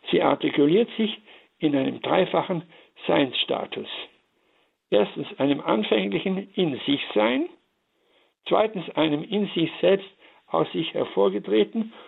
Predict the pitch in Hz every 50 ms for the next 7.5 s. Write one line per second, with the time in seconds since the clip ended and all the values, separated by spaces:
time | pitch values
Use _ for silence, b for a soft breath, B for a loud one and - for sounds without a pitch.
0 | B B B 233 202 - - 196 165 - - 165 151 135 170 190 175 196 208 208
1 | 208 208 190 - - 208 220 226 220 - - - 208 214 233 247 262 311 - _
2 | _ _ _ _ _ _ _ _ _ _ _ _ _ _ _ _ _ _ _ _
3 | _ _ _ _ _ _ _ _ - - - - 123 120 - 190 233 233 - 262
4 | 277 - - - B B B B B B B B B _ _ - - 165 165 -
5 | - 185 196 190 190 - 196 - b b b b b b - 175 185 180 - -
6 | 202 170 - - - - 131 175 180 - - - - 127 - - 117 117 117 120
7 | - - - - 117 - - - -